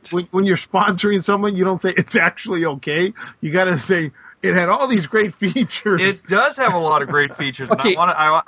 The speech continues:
Speaker 2: I was gonna mention some of these great features.
Speaker 3: There's
Speaker 2: Jeez.
Speaker 1: Choose your,
Speaker 3: Go
Speaker 1: choose
Speaker 3: ahead.
Speaker 1: your words wisely.
Speaker 3: Go ahead and mention, 'cause there's, there's, you know, one caveat with orlando vacation dot com that you have to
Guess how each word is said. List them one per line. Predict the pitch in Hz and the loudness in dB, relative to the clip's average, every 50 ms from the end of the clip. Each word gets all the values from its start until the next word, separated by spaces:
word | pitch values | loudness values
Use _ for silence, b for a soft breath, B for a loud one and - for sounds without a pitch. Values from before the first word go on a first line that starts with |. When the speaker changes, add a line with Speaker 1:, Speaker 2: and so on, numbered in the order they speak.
| 160 | 0
Speaker 2:
I | 170 | 0
was | 175 170 | 0 -2
gonna | 160 151 165 175 214 | -4 -4 -2 -2 -2
mention | 202 196 214 269 311 294 - - 294 226 | 0 0 0 0 -2 -4 -10 -12 -10 -10
some | 190 - 185 170 | -6 -4 -4 -4
of | 160 | -2
these | 151 147 143 | -4 -6 -4
great | - 147 143 139 127 | 0 0 0 0 0
features. | 143 135 135 127 117 - - 127 120 113 101 95 - _ | -2 -4 -4 -4 -6 -6 -6 -4 -4 -4 -6 -6 -14 _
Speaker 3:
There's | - 170 220 202 190 143 135 | -4 -2 0 0 0 -2 -6
Speaker 2:
Jeez. | - | -10
Speaker 1:
Choose | - - 196 208 202 - | -8 -2 0 0 0 0
your, | 202 - _ _ _ - | -2 -10 _ _ _ -2
Speaker 3:
Go | 208 202 | 0 0
Speaker 1:
choose | 214 | 2
Speaker 3:
ahead. | 190 202 202 165 | 2 2 0 0
Speaker 1:
your | 160 127 - | -2 -2 -2
words | 190 175 165 _ _ _ - | -2 -2 -2 _ _ _ -14
wisely. | - - 151 147 123 - 131 - 147 | -10 -8 -8 -8 -8 -8 -10 -8 -4
Speaker 3:
Go | - 208 226 | -2 0 0
ahead | 214 233 220 | 2 2 2
and | 208 202 | 2 2
mention, | 208 208 196 202 - 170 156 | 2 0 0 0 0 -2 0
'cause | - 175 165 147 127 127 | 0 0 -2 -2 -2 -2
there's, | 180 185 170 156 - - - _ _ _ - | -2 0 0 -2 -4 -6 -12 _ _ _ -4
there's, | 180 175 160 151 139 | -2 0 0 0 0
you | 165 | -2
know, | 170 | 0
one | 160 175 175 170 | 0 0 0 -2
caveat | - - - 160 147 151 139 143 131 110 - - | -2 -2 0 0 0 2 2 0 0 0 -2 -4
with | 127 123 - | -6 -4 -2
orlando | 139 123 120 120 120 120 120 120 | 0 0 2 2 0 0 -2 -2
vacation | 107 117 113 - 123 117 113 - 123 120 | -4 -6 -6 -6 -6 -6 -6 -8 -8 -6
dot | - - - - | -6 -6 -6 -8
com | - - - - - - | -8 -8 -8 -8 -8 -4
that | 147 135 - - - - - 185 | -4 -4 -4 -6 -12 -16 -12 -8
you | 180 151 | -4 -2
have | 123 113 110 - - | -2 -2 -2 -4 -4
to | - 120 113 117 135 | -4 -4 -4 -4 -6